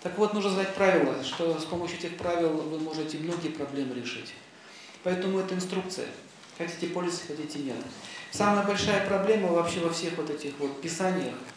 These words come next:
это когда мы начинаем из инструкций, из знаний делать какие-то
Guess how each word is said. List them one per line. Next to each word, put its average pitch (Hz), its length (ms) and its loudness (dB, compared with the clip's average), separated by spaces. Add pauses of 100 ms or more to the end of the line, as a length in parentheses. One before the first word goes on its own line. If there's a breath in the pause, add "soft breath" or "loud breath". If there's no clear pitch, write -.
это 165 340 2
когда 165 260 0
мы 165 180 0
начинаем 160 540 0
из 151 420 2 (240)
инструкций, 165 540 -2
из 151 200 -6
знаний 160 460 0 (640 loud breath)
делать 165 540 2
какие-то 151 720 -2